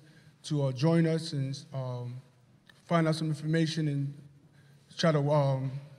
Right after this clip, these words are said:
just find out what you can, um, learn from, from, uh, Brother Powell, from, you know, from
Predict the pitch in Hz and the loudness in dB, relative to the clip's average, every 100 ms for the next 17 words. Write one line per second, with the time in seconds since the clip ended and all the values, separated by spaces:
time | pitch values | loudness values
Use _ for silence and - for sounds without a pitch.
0 | - - 175 175 196 170 165 175 160 160 | -14 -2 0 2 2 4 0 -2 -2 0
1 | 151 147 143 165 185 160 165 147 151 - | 0 0 2 4 6 4 0 -4 -4 -12
2 | - - - - 160 143 143 139 135 156 | -18 -20 -12 -2 0 0 0 0 0 -2
3 | 143 170 156 151 139 151 139 170 156 139 | 0 2 2 0 -4 -8 -8 -4 -2 -2
4 | 143 151 147 | -4 -4 -6